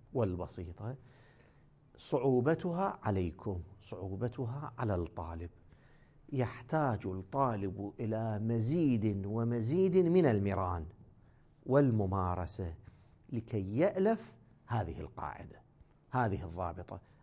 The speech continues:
التي هي عبارة عن ست قواعد في الواقع، ست مطالب في مطلب واحد. وبالتالي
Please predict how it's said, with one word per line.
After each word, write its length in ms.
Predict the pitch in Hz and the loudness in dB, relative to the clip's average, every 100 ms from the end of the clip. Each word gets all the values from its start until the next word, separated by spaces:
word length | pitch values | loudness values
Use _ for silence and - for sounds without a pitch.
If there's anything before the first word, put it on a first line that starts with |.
| _ | _
التي 320 | 135 123 123 | -2 0 -2
هي 40 | 123 | -2
عبارة 320 | 107 139 160 | 0 -2 0
عن 160 | 117 120 | -2 -4
ست 200 | - - | -6 -6
قواعد 440 | 92 87 76 78 | -4 -4 -6 -8
في 80 | - | -12
الواقع، 360 | 90 85 - - _ _ - _ _ - _ | -10 -12 -14 -20 _ _ -20 _ _ -20 _
ست 240 | - 160 117 | -8 -6 -6
مطالب 420 | 104 117 143 156 | -4 -2 -2 -2
في 140 | - | -4
مطلب 380 | 98 90 92 80 | -6 -4 -8 -8
واحد. 220 | 78 - - - _ - _ _ _ _ _ _ - - - - - - | -10 -12 -18 -20 _ -20 _ _ _ _ _ _ -20 -20 -20 -20 -20 -4
وبالتالي 760 | 143 160 165 - - 110 92 95 | 4 6 4 2 -2 0 -2 -8